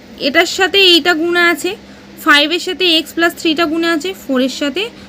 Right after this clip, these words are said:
টু এক্স প্লাস সিক্সটা গুণে আছে। তো ফার্স্টে আমরা গুণটা করে নেব। তাহলে কী করবো? আমরা or দিলাম, ফাইভের সাথে এক্সটাকে গুণ করবো, তাহলে কী হবে?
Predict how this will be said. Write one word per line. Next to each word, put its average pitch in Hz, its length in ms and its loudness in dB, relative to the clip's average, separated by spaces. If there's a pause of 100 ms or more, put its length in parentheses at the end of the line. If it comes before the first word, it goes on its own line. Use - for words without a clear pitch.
(160)
টু 311 100 -4
এক্স 349 180 -2
প্লাস 285 280 -2
সিক্সটা 247 280 -4
গুণে 220 200 -2
আছে। 220 240 -4
তো 247 100 -12
ফার্স্টে 277 280 -2
আমরা 302 120 0
গুণটা 277 260 0
করে 269 300 0
নেব। 240 260 -2 (720)
তাহলে 277 160 -2
কী 311 180 -6
করবো? 311 180 -2
আমরা 320 180 0 (160)
or 254 120 6
দিলাম, 262 340 -2 (520)
ফাইভের 294 400 2
সাথে 349 200 -4
এক্সটাকে 269 560 -4
গুণ 226 220 -2
করবো, 214 240 -4
তাহলে 277 180 -2
কী 311 180 -2
হবে? 339 260 -2